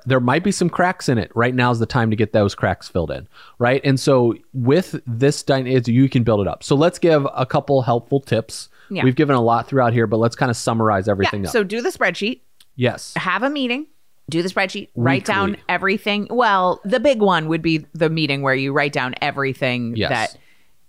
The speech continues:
Speaker 2: you know, that is gonna be handled and, and somebody decides to do it, right?
Speaker 1: But then on a week,
Speaker 2: Then
Speaker 1: on a
Speaker 2: on
Speaker 1: weekly
Speaker 2: a weekly
Speaker 1: basis.
Speaker 2: basis, have
Speaker 1: Yep.
Speaker 2: a check-in meeting where you are looking at the calendar. We've talked about this a lot,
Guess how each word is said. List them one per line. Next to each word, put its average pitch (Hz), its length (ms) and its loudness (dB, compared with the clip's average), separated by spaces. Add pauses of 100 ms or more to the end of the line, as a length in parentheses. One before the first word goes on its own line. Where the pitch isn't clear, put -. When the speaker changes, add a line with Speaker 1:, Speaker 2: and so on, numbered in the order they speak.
Speaker 2:
you 151 180 -2
know, 104 260 -4
that 127 280 -4 (140)
is 131 280 -6
gonna 131 240 -4
be 123 80 -4
handled 131 340 -2
and, 117 240 -4
and 135 180 -4
somebody 143 460 -2
decides 120 480 -4
to - 160 -8
do - 80 -12
it, - 240 -14
right? 120 180 0
Speaker 1:
But 135 180 2
then 151 200 2
on 135 180 0
a 123 60 4
week, 143 300 4
Speaker 2:
Then 254 240 2
Speaker 1:
on 339 140 4
a - 40 2
Speaker 2:
on 320 80 0
Speaker 1:
weekly 330 280 2
Speaker 2:
a - 20 0
weekly 285 100 0
Speaker 1:
basis. 196 300 0
Speaker 2:
basis, 214 220 -2
have 233 180 -2
Speaker 1:
Yep. 302 60 0
Speaker 2:
a 285 40 -6
check-in 311 460 -2
meeting 151 340 -4
where 175 240 2
you 190 320 0
are 214 220 0
looking 185 460 -2
at 185 280 -4
the 208 100 0
calendar. 247 800 0
We've 147 160 -6
talked 131 240 -4
about 120 220 -4
this 143 160 -6
a 190 40 -2
lot, 123 220 0